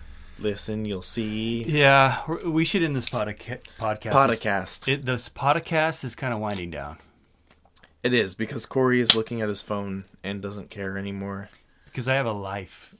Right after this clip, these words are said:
Speaker 2: unlike you, Noel Mussolini.
Speaker 1: Just 'cause I don't have a life doesn't mean you have to say anything about it.
Speaker 2: What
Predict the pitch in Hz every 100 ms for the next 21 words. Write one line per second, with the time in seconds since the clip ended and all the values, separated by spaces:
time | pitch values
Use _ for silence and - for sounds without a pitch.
0 | - 110 101 92 - 92 - 101 139 147
1 | 104 101 104 - - - - 104 98 95
2 | 95 95 101 95 101 92 95 101 - _
3 | _ _ _ _ _ - - - - -
4 | - - - - - - - - - -
5 | - - - - - - - - - -
6 | - 117 113 101 98 107 101 95 95 -
7 | 101 95 95 104 95 - 85 95 101 110
8 | 98 90 85 95 92 - 117 131 131